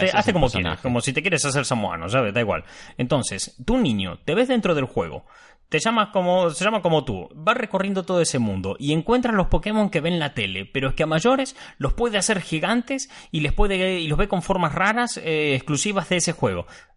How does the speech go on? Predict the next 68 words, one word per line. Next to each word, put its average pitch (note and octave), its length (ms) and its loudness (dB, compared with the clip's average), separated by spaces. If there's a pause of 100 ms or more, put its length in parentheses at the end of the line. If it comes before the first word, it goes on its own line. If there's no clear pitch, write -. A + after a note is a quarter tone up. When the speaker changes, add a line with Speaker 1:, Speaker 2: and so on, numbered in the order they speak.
(180)
Speaker 2:
A D#4+ 60 -6
ti B3+ 160 -4
se - 160 -2
te, G3 140 -6
te B2 100 -2
explota - 240 -4
la F2 60 -6
cabeza F#2+ 280 -4
como G2 140 -2
niño, G#2+ 240 0
te - 100 -4
fue G#3 120 -2
en A2+ 100 -4
la F#2+ 60 -6
mente. G#2+ 280 -2
Si D3 80 -4
nosotros E3+ 440 -2
cuando D#3 160 0
éramos D#3+ 240 0
pequeños G#2 280 -2
lo G#2+ 120 -4
podíamos E3+ 320 -2
flipar - 360 -2 (280)
con C3 120 -2
los C3 80 0
juegos A3 220 2
que - 60 2
los E3 80 2
flipábamos, F2 580 -4 (160)
o C3 100 0
lo A2+ 60 -2
flipábamos D#3 440 -2
en D3 60 2
la C#3+ 60 2
tele G2 220 -4
con B2 100 2
un E3 80 2
puto D#3+ 220 4
Megazord C3+ 480 0
que B2+ 80 -4
lo A2+ 80 0
ves C3+ 160 0
a C3+ 40 -2
día B2+ 200 0
de B2+ 120 0
hoy E3 220 4
y - 20 -2
dices, C3 280 -2
"¿Por E3+ 160 2
qué A#3 60 -4
los A#3 100 -2
Power A#2 240 -4
Rangers A#2 240 -2
se B2 80 2
movían A#2 260 2
así?". G2 300 -6 (240)
Pero A#3+ 100 -4
tú F#4+ 140 0 (120)
de C4+ 120 0
niño C4+ 240 0
no A#3+ 60 -2
te B3 80 0
preguntabas E3 340 0
por C3+ 100 2
qué C3 80 -4
se D3 100 0
movían B2 280 2
así. A2+ 280 -2